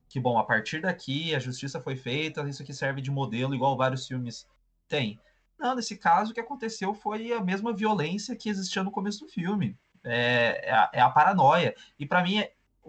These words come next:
a gente tá falando do final dos anos cinquenta, pra mim é muito sugestivo que o clímax do filme se baseie unicamente no Quinlan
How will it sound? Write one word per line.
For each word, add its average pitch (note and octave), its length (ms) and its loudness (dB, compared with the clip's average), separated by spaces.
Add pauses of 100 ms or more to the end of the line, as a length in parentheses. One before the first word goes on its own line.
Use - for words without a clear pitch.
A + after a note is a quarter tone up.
(160)
a D3 60 -4
gente D3 100 -6
tá F#3+ 80 -6
falando G3+ 180 -6
do F#3+ 60 -14
final C3 320 -2
dos G3+ 100 -6
anos G#3+ 160 -4
cinquenta, D#3+ 460 -6
pra F3 200 -2
mim C#3+ 280 0
é F#3 80 2
muito F3+ 640 0 (340)
sugestivo E3 960 -2 (520)
que F3 220 -2
o F#3 120 2
clímax A3+ 460 -2
do G3+ 100 -2
filme E3 540 0
se G#3 160 -4
baseie F3+ 580 0 (600)
unicamente G#3 880 0 (360)
no F#3+ 140 2
Quinlan F3 460 -2